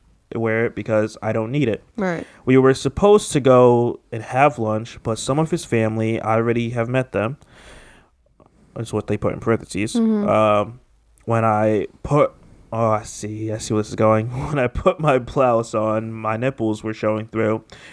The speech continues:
Speaker 1: because it was a bit cold. He kind of got mad and said he would be uncomfortable going with me because someone might look at my nipples.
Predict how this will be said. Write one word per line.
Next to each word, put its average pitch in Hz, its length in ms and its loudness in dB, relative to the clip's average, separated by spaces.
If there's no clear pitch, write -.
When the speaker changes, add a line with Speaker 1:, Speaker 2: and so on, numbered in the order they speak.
Speaker 1:
because 117 480 2
it 117 100 -2
was 117 160 0
a 110 40 -6
bit 127 220 0
cold. 101 480 -2
He 135 120 -4
kind 190 280 4
of 165 100 0
got 147 220 4
mad 131 320 2
and 120 100 -4
said 120 560 2
he 127 180 -6
would 123 240 2
be 147 580 -4
uncomfortable 113 960 -2
going 123 280 4
with 110 200 -2
me 110 180 -2
because 107 380 -4
someone 131 360 0
might 117 380 0
look 113 180 -4
at 98 100 -2
my 110 140 -6
nipples. 107 500 -8